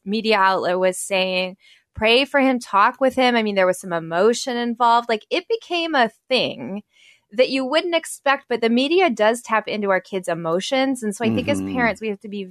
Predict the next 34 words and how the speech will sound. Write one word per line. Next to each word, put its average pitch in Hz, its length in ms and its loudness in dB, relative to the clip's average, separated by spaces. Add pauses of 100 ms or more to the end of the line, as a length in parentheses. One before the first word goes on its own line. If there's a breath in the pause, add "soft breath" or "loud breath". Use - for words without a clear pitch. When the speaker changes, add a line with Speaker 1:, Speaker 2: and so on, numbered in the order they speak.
(120)
Speaker 1:
very, 254 560 4
very 208 680 2
mindful 185 440 -2
of 165 120 -2
their 185 180 2
little 196 160 2
precious 185 400 -6
hearts - 680 0 (640 loud breath)
and 202 460 2
the 208 100 2
things 202 300 -2
that 180 160 0
are 208 180 2
getting 165 400 0
in. 156 200 -8
And 160 140 -6
so 190 80 -2
I 214 120 2
think 302 180 -6
that 262 140 -2
mediate 202 380 -2
piece 185 200 -12
is 156 160 -14
really 202 180 0
important. 190 340 -2
But 196 80 0
of 208 100 -10
course, 262 320 2
this 208 180 -8
goes 196 200 -2
back 185 240 0
to 185 100 -4
that 170 180 0
requires 175 640 0